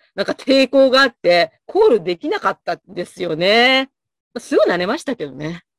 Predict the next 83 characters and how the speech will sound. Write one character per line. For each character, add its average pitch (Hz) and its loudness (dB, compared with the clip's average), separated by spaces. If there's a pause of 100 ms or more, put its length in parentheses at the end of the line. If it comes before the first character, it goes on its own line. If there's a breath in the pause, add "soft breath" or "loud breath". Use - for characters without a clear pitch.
(400)
ガ 226 2
ン 359 4
ガ 453 6
ン 180 -2 (120)
レ 175 -4
ス - -10
ポ 175 -6
ン 165 -6
ス - -20
し - -20
て 170 -8
ま 175 -8
し - -20
た - -14
け 156 -20
ど 147 -20
ね。 147 -20 (540)
安 175 -4
倍 247 4
さ 285 0
ん 285 0
の 285 -2
こ 285 0
と 311 -2
は 208 0
も 156 -6
う、 - -20 (200)
遡 220 2
れ 247 6
ば 156 0
官 214 -4
房 233 4
長 240 2
官 226 -4
時 208 -14
代 220 -2
か - -12
ら 143 -10
嫌 151 -2
い 156 -2
だ 180 -6
っ - -12
た 165 -10
ん 147 -10
で 143 -12
す - -14
よ。 139 -10 (640 soft breath)
言 180 -4
葉 175 2
が 151 -4
軽 160 -4
い 180 -2
っ 175 -10
て - -14
い 147 -6
う - -10
か、 - -8
中 147 -8
身 196 -6
が 156 -6
な 147 -8
い 170 -6
っ - -10
て - -12
い 143 -4
う 139 -8
か、 147 -10
信 175 -8
用 175 -6
で 156 -6
き 202 -8
な 208 -2
い 165 -4
感 147 -8
じ 143 -18
が 151 -8
も 139 -8
う - -10
あ 147 -6
り 185 0
あ 202 4
り 156 -2
で。 - -16